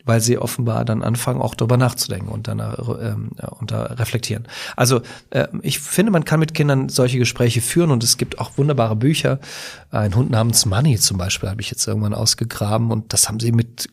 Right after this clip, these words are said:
mit Genuss gelesen und auch ganz viel reflektiert. Das haben wir abends immer zusammen gelesen dann, ähm, wo, wo auch so ein bisschen der Wert von Konsumverzicht und von Sparsamkeit und ich meine, das musst, du musst ja im Moment was einfallen lassen. Also jetzt wird's ja wieder besser,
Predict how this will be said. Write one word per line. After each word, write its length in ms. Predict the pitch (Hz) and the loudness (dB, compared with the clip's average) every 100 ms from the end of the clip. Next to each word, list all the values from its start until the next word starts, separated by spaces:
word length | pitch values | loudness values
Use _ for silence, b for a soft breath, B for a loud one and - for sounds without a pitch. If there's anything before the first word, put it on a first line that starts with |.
| _ | _
mit 280 | 139 120 - | -4 -4 0
Genuss 480 | 131 127 135 180 - | 0 4 2 2 0
gelesen 440 | 127 139 156 139 | 2 2 2 2
und 240 | 127 120 - | 0 0 2
auch 160 | 123 - - | 0 0 -4
ganz 300 | 113 110 - | -2 2 0
viel 240 | - 120 | 2 2
reflektiert. 500 | 113 113 - 104 135 | 2 0 -2 -2 0
Das 100 | 127 117 | 0 2
haben 80 | 117 | 2
wir 120 | 117 | 2
abends 220 | 107 120 | 2 2
immer 100 | 120 | 0
zusammen 340 | 120 110 117 139 | 0 2 4 4
gelesen 360 | 131 117 120 113 | 4 2 2 2
dann, 220 | 123 120 B B B B B | 0 -4 B B B B B
ähm, 580 | - 110 107 110 110 120 - | 2 4 6 4 2 -2 -6
wo, 360 | - 127 127 | -8 -6 0
wo 60 | 120 | 2
auch 160 | 123 113 | 2 2
so 100 | 131 | 2
ein 80 | |
bisschen 300 | 117 - 127 | 2 2 2
der 160 | 117 107 | 2 2
Wert 200 | 110 113 | 0 -2
von 400 | - 120 107 101 _ _ b b b _ | -2 -2 -2 -6 _ _ b b b _
Konsumverzicht 960 | - 110 117 117 113 - 117 107 - - | 0 4 4 2 2 2 2 0 -4 -8
und 120 | 110 | -10
von 180 | - 110 | -8 -10
Sparsamkeit 920 | - 98 104 110 107 - 107 101 101 | -6 -2 0 0 -2 -4 -4 -4 -4
und 180 | 104 107 B B | -8 -8 B B
ich 60 | - | 0
meine, 100 | 113 | 2
das 100 | 107 | 4
musst, 220 | 123 123 | 2 2
du 40 | |
musst 200 | 117 117 | 2 2
ja 60 | 120 | 2
im 80 | 107 | 2
Moment 280 | 104 101 | 0 0
was 140 | 101 - | 0 -2
einfallen 460 | 120 147 - 92 90 | 0 0 0 -2 -2
lassen. 180 | 90 | -2
Also 140 | 110 110 | 2 4
jetzt 180 | 120 - | 4 2
wird's 140 | 127 | 2
ja 100 | 113 | 2
wieder 160 | 107 101 | 2 2
besser, 420 | 101 117 - 143 | 2 2 2 0